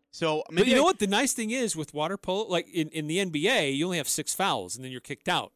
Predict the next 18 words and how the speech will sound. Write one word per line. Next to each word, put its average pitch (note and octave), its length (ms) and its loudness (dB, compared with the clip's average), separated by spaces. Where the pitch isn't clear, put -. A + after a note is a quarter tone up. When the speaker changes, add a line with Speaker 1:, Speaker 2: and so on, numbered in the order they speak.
Speaker 1:
Yeah. A#2+ 60 -4
Speaker 2:
right? C3 200 0
There's C#3 160 0
no E3 180 2
limit D3+ 320 -4
in F#3 80 0
Speaker 1:
Oh, F3+ 140 4
Speaker 2:
water F#3 120 -2
Speaker 1:
dude, F3 220 0
Speaker 2:
polo. - 80 -2
Speaker 1:
I'm A#3 100 -4
going F3 260 -2
all C#3 180 0
out D3 240 -2
then. C#3+ 100 -4
Speaker 2:
So F3 460 2
Speaker 1:
Oh, A3+ 240 2
dude, F3+ 360 -6